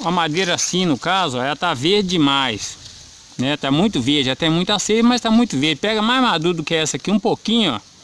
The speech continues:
e pode fazer seu enxerto aí que vai dar nota mil. Então, pessoal, se vocês gostou, eu vou agora tá mostrando pra vocês o resultado de uma outra que eu já fiz.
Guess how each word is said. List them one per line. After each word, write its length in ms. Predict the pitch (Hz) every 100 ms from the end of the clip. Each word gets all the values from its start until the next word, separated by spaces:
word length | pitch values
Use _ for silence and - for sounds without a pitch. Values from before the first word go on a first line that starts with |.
| - - -
e 60 | 147
pode 280 | - 190 202
fazer 260 | 196 175
seu 140 | 170 170
enxerto 400 | 143 160 160 139
aí 140 | 160
que 100 | -
vai 200 | 170 165
dar 340 | 139 170 190 - - - - - - - - -
nota 320 | 165 190 185
mil. 360 | 127 123 110 101 - - -
Então, 280 | 233 208 175
pessoal, 320 | 147 139 139
se 80 | 143
vocês 380 | 202 214 180 170
gostou, 560 | 185 180 - 202 247 - - - - - - - - - - - - -
eu 100 | 147
vou 320 | 165 185 165
agora 340 | 143 151 160
tá 120 | 147
mostrando 540 | 156 151 127 160 156 156
pra 100 | 147
vocês 460 | 139 131 147 147
o 60 | 135
resultado 760 | 135 147 135 120 151 208 214 156
de 100 | 147
uma 160 | 160
outra 320 | 139 170 220 190
que 100 | 175
eu 60 |
já 160 | 147 135
fiz. 400 | - 180 202